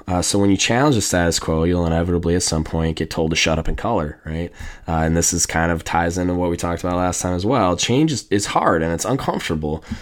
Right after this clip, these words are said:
Uh, so being a catalyst for change is even more difficult. So understand that you can't change everything in one day, and,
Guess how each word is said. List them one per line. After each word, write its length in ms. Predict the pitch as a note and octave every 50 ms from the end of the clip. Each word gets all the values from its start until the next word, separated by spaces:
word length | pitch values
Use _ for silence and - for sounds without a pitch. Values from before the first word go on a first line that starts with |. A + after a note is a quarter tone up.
| - - - -
Uh, 180 | F#2 F2+ D#2+
so 180 | C#2+ - - A2
being 340 | G2+ G2+ C3 F3 A#3 C#4 G#3+
a 60 | -
catalyst 480 | - - F2 E2+ E2 D#2+ E2 E2 -
for 80 | - D#2+
change 300 | - - - E2+ F2 F2
is 100 | E2+ E2
even 160 | E2+ E2+ E2
more 220 | E2 F2 G2+ A#2+ G2
difficult. 580 | E2+ D#2+ D#2 - - - - D#2 D#2 D#2 D#2
So 140 | - - F#2+
understand 420 | B2+ F#3+ - - - G#2+ G#2 G#2
that 40 | G2
you 60 | F#2
can't 240 | - - A#2+ A2+ A2+
change 280 | - - B2 B2 A2+ F#2+
everything 240 | F2+ F2+ F#2 F#2 F#2
in 80 | F2
one 200 | E2 E2 E2 E2
day, 360 | D#2+ E2 D#2+ D#2+ D#2 D#2 D#2 -
and, 220 | D2+ F2 F2+ F2+